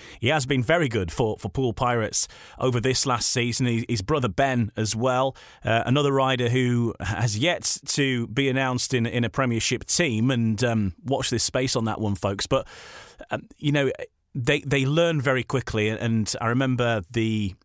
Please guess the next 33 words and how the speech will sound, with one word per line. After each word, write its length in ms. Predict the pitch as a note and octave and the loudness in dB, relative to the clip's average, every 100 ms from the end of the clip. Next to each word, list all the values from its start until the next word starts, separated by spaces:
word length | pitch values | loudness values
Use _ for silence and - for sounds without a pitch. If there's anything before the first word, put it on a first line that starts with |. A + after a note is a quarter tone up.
| _ | _
Championship 520 | - C#3 B2+ A2 A#2+ | -2 -2 0 -2 -2
Grand 260 | G2 A2+ G#2 | 0 0 0
Final 500 | - A#2 A#2 A2 G#2+ | 0 0 0 -2 -2
at 100 | G#2+ | -6
Kings 300 | - A#2+ G#2+ | -2 0 0
Lynn, 220 | A2+ A#2 A#2 | 0 0 0
all 140 | B2 | 0
the 100 | A#2 | -2
talk 320 | - B2 A#2+ | -2 -2 -2
was, 320 | A2+ G#2 G2+ - - - | -2 0 -2 -6 -12 -8
"But 80 | D3 | -4
the 60 | D3 | -2
Cook 180 | - | -2
brothers 260 | D#3+ E3+ C#3+ | -2 -2 0
have 100 | D3+ | 0
never, 280 | E3 D#3+ C3+ - - | 0 0 -2 -6 -8
have 100 | B2+ | -2
never 200 | E3+ D#3+ | 0 0
ridden, 520 | D3+ F#3 F3+ D#3+ A#2+ - - - | 2 2 2 0 -2 -6 -20 -8
um, 520 | B2 C#3+ C#3 C#3 B2+ - | -2 0 0 2 0 -2
at 160 | C3 | -4
Kings 260 | - D3 A#2+ | 0 0 0
Lynn 160 | C3+ | 0
before, 480 | B2 A2+ B2+ B2 A#2 | 0 0 0 0 2
and, 160 | A#2 A2+ | 0 0
and 200 | B2 A#2+ | 0 0
they 180 | D#3 D3+ | 0 -2
haven't 200 | E3+ D#3 | 0 -2
got 120 | C#3 | 0
the 60 | |
experience." 800 | C#3+ - - E3+ F#3 D#3 A2 - - - - _ - - | -2 -2 0 0 0 0 0 -2 -4 -14 -20 _ -20 -4
And 160 | C#3 D3+ | 0 2
then 300 | C#3+ C#3 | 2 0